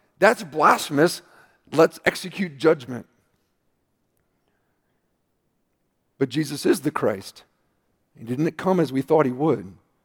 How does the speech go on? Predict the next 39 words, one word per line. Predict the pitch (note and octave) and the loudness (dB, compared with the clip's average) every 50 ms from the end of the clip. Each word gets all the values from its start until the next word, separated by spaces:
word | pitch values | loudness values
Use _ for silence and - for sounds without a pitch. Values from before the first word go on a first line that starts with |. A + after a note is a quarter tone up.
| _ _ _ _ _ _ _ _ _ _ _ _ _ _ _ _ _ | _ _ _ _ _ _ _ _ _ _ _ _ _ _ _ _ _
So | - - - D3+ | -6 -2 -2 -2
their | C#3 B2+ E3+ A3 - - | 2 2 4 4 4 2
familiarity | - - A3 F3 E3+ F3+ G3 F#3 D#3+ C3+ C#3+ E3+ G#3 A#3 B3 A3+ F3+ | 0 0 0 2 4 6 6 6 8 6 8 8 8 6 6 4 2
of | D#3 C3 B2 | 0 0 -2
Jesus | A#2 A#2 B2+ B2+ A#2+ C3+ B2 - | -6 -4 -4 -4 -4 -6 -8 -10
caused | - - - C#3+ D3+ D#3 C#3 B2 | -4 0 2 4 4 4 2 0
them | C3 C3 C3 | -2 -2 -2
to | - - C#3 | -4 -8 -6
reject | A#2+ B2 A2+ A2 G#2 C3 E3 - - - | -6 -6 -6 -2 0 0 0 0 0 -6
him. | - A#2 G#2+ G2 E2+ D#2 D#2 _ _ _ _ _ _ _ _ _ _ _ _ _ _ _ _ _ _ _ _ _ _ _ _ _ _ _ _ _ _ _ - | -16 -16 -16 -16 -20 _ _ _ _ _ _ _ _ _ _ _ _ _ _ _ _ _ _ _ _ _ _ _ _ _ _ _ _ _ _ _ _ _ -18
And | B2 A#2 - | -18 -16 -8
careful | - A3 G3 G#3 - - C#3 A2+ | -2 0 0 0 0 0 -2 -2
with | A2+ B2 B2 | 0 -2 0
those | - C#3 D#3 F3+ - - | 2 4 4 2 2 -2
who | F#3 E3+ | -4 -2
ears | - D3+ F3+ F3 E3 - | 0 2 2 2 2 0
to | C#3 C3 | -4 -6
hear, | - - A3 G#3 D3+ A#2+ A2+ G#2+ A2 _ _ _ _ _ _ _ _ _ _ _ | -2 2 4 4 4 4 2 -2 -6 _ _ _ _ _ _ _ _ _ _ _
you | B2 B2 C#3+ F3+ A3 A#3 A3 G3 | -14 -8 -2 0 0 2 2 0
who | E3 A3 | 2 2
have | F#3+ E3+ | 0 0
grown | C3+ - F3 F3 F3+ G3 | 2 2 2 4 4 4
up, | F#3+ E3 - - | 4 4 2 -2
we | B2 B2+ E3 G3 G3+ G#3 G3 | -6 -4 0 0 2 2 0
who | E3+ G3+ F#3+ | 0 0 -2
have | E3 C#3+ | 0 2
grown | C#3 E3 D#3+ E3 | 4 4 4 4
up | D#3 - | 4 2
in | C3+ B2+ | 0 2
Bible | A#2 G#2 C#3 C3+ D#3+ D#3 D#3+ D#3+ | 2 2 2 2 2 0 -2 0
Belt | C#3 C3+ C#3 B2 - - | 2 2 2 2 0 -4
culture, | - E3+ - - - - A2+ G2 F#2+ _ _ - - _ _ _ _ | -2 -2 -2 -2 -2 -6 -10 -10 -12 _ _ -20 -20 _ _ _ _
where | D#3+ D#3 C#3+ | 0 0 0
Jesus | A#2 B2+ G3 G3 F#3+ F#3+ - - | 0 0 -2 -2 -2 -4 -6 -6
is | C#3 B2 | -6 -6
so | - - - - - - - - A3+ A3+ A3 | -6 -6 -6 -6 -2 2 2 4 4 2 0
familiar | - - - - _ _ - - E3 D#3 D3+ C#3+ D#3 F#3+ A3 C4+ C4+ A3 F3 D3+ | -4 -6 -14 -20 _ _ 0 2 2 2 2 0 2 4 4 4 2 2 0 0
to | D3+ - D3+ C3+ C3 | 0 -2 -6 -6 -4
us, | A2+ G#2+ A2 - - | -6 -6 -8 -10 -14